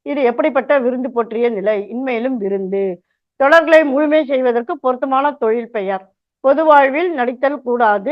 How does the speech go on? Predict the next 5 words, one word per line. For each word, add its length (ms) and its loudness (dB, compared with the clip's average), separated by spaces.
நடிப்பில் 560 -4
இவரை 380 0
மிஞ்ச 240 -4
ஆள் 300 2
கிடையாது. 600 -2